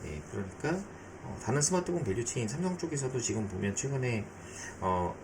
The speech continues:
미팅을 한 부품 업체를 얘기 들어보면, 삼성에서는 내년에는 이제 딴짓거리 안 하고 이제 자기 한우물만 판 업체들한테 물량을 몰아주겠다, 이런 얘기들을 많이 하고 있거든요. 그래서 그런 업체들은 이제 제가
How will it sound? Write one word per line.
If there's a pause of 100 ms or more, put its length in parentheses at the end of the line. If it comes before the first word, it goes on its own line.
(180)
미팅을
한
부품
업체를
얘기
들어보면, (400)
삼성에서는
내년에는 (420)
이제
딴짓거리
안
하고
이제
자기
한우물만
판
업체들한테 (380)
물량을
몰아주겠다, (380)
이런
얘기들을
많이
하고
있거든요. (500)
그래서 (380)
그런
업체들은
이제
제가